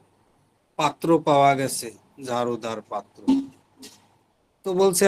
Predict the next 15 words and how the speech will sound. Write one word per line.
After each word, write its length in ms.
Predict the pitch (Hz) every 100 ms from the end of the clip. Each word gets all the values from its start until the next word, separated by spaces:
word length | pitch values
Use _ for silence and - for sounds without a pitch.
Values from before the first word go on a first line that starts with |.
| 185
"এখন 180 | 180 185 180
আমার 180 | 185 180 -
সময় 320 | 160 156 160 175
নাই, 120 | 196 208 - _ _ _ _ _ -
আগে 220 | 156 160
রথযাত্রা 720 | 160 156 165 156 165 160 185 165
হয়ে 200 | 147 147 151
যাক, 140 | 180 - 156
তারপরে 480 | 143 135 143 127 123 117
বিবাহ 300 | 110 104 104 101 95 98
হবে।" 220 | 95 _ _ _ _ _ _ _ _ _ _ _ _ _ _ _
তো 60 | 143 135
মন্ত্রী 420 | 147 147 147 151 123 120 _ _ _ _ - - - _ _ _ _ 156
ইশারা 380 | 147 160 156 147
করলেন 340 | 151 139 127